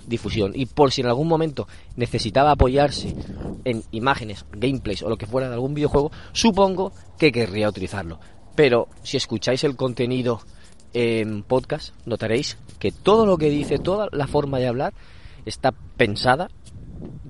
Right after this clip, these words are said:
si no cien por cien, noventa por cien, para podcast. No hace referencias visuales a... a, a lo que es, a, a nada. O sea,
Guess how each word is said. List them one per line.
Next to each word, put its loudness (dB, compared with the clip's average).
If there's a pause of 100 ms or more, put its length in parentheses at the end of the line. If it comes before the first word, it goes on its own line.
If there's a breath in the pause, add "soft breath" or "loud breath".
(160)
si -4
no 2
cien 2
por 2
cien, 4
noventa 0
por -2
cien, -6 (160)
para -2
podcast. -6 (340 loud breath)
No 4
hace 6
referencias -2
visuales -6
a... -10 (720 loud breath)
a, 8 (140)
a 0
lo 4
que -4
es, -8
a, 0
a -4
nada. 4
O -6
sea, 0